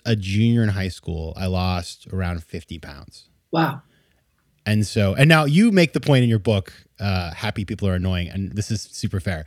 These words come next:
Speaker 1: that, like, you did this while you were, like, in the public spotlight. I was just in Sanford, Maine,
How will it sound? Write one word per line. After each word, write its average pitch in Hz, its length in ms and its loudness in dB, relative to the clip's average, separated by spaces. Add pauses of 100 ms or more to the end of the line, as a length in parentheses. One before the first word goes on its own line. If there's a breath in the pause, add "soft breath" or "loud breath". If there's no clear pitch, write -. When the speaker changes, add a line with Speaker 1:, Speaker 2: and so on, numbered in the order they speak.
(280 loud breath)
Speaker 1:
that, 113 140 2
like, 101 200 2
you 117 160 4
did 113 240 4
this 107 240 0
while 95 180 0
you 90 140 0
were, 90 100 0
like, 85 380 -4
in 95 160 -2
the 87 80 -4
public 87 320 -6
spotlight. 73 400 -12
I 147 140 4
was 170 140 4
just 113 380 -2
in 95 160 -4
Sanford, 90 380 -4
Maine, 87 320 -6